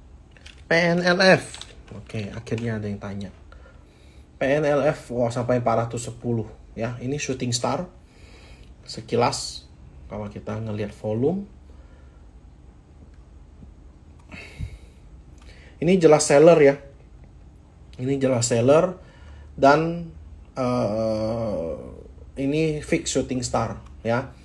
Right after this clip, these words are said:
Kalau besok jebol dari tiga lima empat, ya, fix shooting star, ya. Jadi, eh, kalau mau entry, itu di sekitar sini.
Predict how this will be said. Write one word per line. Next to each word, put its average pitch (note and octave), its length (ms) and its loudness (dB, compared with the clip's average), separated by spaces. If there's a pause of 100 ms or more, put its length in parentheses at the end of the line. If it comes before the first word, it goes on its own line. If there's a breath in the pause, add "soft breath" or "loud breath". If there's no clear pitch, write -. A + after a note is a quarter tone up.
(380 loud breath)
Kalau B2+ 240 8
besok F#3+ 720 2
jebol C3+ 480 8
dari B2+ 320 2
tiga A#2+ 240 0
lima A#2+ 320 2
empat, A#2 480 -2 (1800)
ya, A#2 320 -6 (560)
fix - 240 -2
shooting A#2+ 240 -6
star, A2+ 400 -6 (480)
ya. B2 320 -6 (800 loud breath)
Jadi, C3+ 560 2
eh, G#2+ 1120 -4 (240)
kalau A#2 400 2
mau B2 320 6
entry, C3 720 0 (2000)
itu - 240 -8
di A#2+ 160 -4
sekitar A2 480 -8
sini. G#2 320 -8